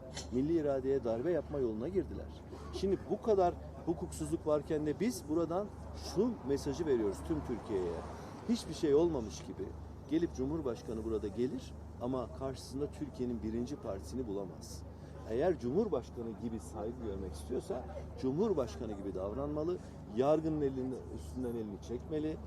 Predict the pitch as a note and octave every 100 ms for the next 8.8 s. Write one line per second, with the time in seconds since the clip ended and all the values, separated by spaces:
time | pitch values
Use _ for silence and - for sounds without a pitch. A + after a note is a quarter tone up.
0 | - - - D3 D3 D3 D3 D3 C#3+ C#3+
1 | C#3 C#3+ C#3+ C#3 B2+ A#2+ - - - -
2 | G3 C#3+ D3+ E3 D3+ D3 D#3+ D3+ D3+ D3
3 | D3 C#3+ C#3+ C#3 C3+ C#3 C#3+ D3 - A#2
4 | G2+ - - E3 F#3 D#3+ C#3+ C3+ C#3 C#3
5 | B2+ A2+ - C3+ - D3 C#3+ B2+ - C3
6 | F3 D#3+ D3 C3+ B2+ B2 C3+ B2 A2 A#2+
7 | D3+ F#3+ F#3+ E3+ E3 D#3 C#3+ C#3+ C3+ C3
8 | D3 C3+ B2+ B2 - - - -